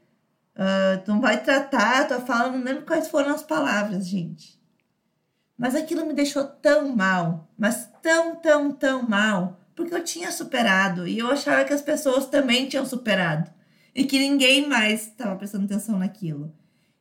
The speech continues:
E era um dia que eu tinha gravado muito, falado várias coisas que eu achava que eram importantes pra vocês lá no Instagram, entende?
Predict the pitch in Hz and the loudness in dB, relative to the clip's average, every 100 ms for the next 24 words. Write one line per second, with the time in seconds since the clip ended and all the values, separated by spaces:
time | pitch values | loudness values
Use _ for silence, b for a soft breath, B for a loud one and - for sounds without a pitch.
0 | - 262 440 427 381 269 247 302 294 285 | -2 2 2 2 -2 -4 0 0 0 -4
1 | 277 - 285 285 220 185 - _ _ _ | -4 -4 -4 -2 -2 -4 -8 _ _ _
2 | _ _ _ _ _ _ 226 269 302 226 | _ _ _ _ _ _ -4 0 2 0
3 | 226 214 254 208 190 185 240 240 262 294 | 0 0 0 -2 -2 -2 0 0 0 0
4 | 294 285 - 190 170 165 - _ _ 262 | -2 -6 -6 -6 -6 -10 -16 _ _ -4
5 | 247 240 247 254 214 262 311 311 311 - | 0 0 2 0 2 4 4 2 -2 -4
6 | 277 247 226 262 - 254 254 269 247 - | -2 0 0 -4 -8 -8 -6 -4 -4 -2
7 | 277 269 339 - 285 269 - - - 185 | -2 -2 -4 -4 0 -2 -2 -8 -6 -4
8 | 190 - 185 165 196 165 165 170 - 165 | -4 -4 -4 -4 -2 -2 -2 -2 -2 -2
9 | 160 156 156 170 165 190 233 320 | -2 -2 -4 -2 0 0 -2 -6